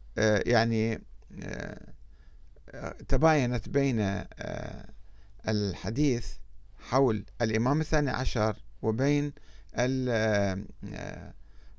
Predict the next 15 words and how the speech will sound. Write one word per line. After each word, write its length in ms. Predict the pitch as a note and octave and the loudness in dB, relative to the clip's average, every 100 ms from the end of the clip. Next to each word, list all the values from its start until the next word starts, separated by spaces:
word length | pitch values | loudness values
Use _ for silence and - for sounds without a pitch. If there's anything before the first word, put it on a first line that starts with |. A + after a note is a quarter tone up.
| - | -6
الكلام 420 | G#2+ - A#2 A#2 B2+ | -6 -2 0 0 -2
حول 240 | - B2 | -4 -4
صحة 320 | - - - - | -2 -4 -4 -4
الحديث 520 | G#2 - G2+ A#2 G2+ | -4 -2 0 0 2
متنا 540 | A2 D3+ - D#3 F3 E3 - - | 0 0 2 0 0 -2 -10 -6
وسندا. 640 | - A#2+ A#2+ G#2+ E2 E2+ - | -2 8 8 8 4 -2 -4
فبعض 380 | - C3 E3+ E3 | -2 4 6 6
الأخوة، 500 | D#3 D#3+ - C#3+ B2+ - - - - - - - | 4 2 2 0 0 -8 -18 -18 -18 -18 -8 2
آه، 300 | A2+ G#2+ D3 | 4 6 6
إجوا 280 | C#3+ C3+ C#3 | 8 8 8
قال: 80 | |
"لا، 180 | D3+ F#3+ | 10 8
الحديث 400 | E3+ E3+ E3+ F#3+ | 6 2 2 4
ثابت 440 | F#3+ G3 D#3+ - - - - | 6 6 4 -2 -10 -10 -6
سندا، 540 | - B2+ G2+ F#2 F2 | 0 4 6 6 4